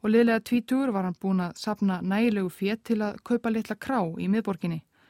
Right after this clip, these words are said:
Krárnar urðu fljótt tvær og svo bættist við bar á fínu hóteli í Austur Boston. Áður en P J Kennedy var þrítugur var hann orðinn svo efnaður að hann keypti viskí-innflutningsfyrirtæki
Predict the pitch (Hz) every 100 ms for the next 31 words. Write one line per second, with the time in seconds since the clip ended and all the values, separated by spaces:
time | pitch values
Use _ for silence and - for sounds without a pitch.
0 | _ - _ - 196 190 202 190 - 196
1 | - 208 - - 247 175 170 165 185 175
2 | 190 196 190 202 190 190 208 226 202 202
3 | - 220 214 208 220 - 202 185 180 180
4 | 202 - 190 - 202 - 170 160 _ _
5 | - - - - _ - 196 208 202 196
6 | 190 - 233 - 202 - 233 220 214 208
7 | 202 - 247 269 - 170 160 - - _
8 | - 185 190 185 185 180 - 233 202 190
9 | 185 196 214 185 170 - 196 - 180 165
10 | 175 202 - - 208 - 208 - 220 214
11 | 196 220 214 208 208 226 233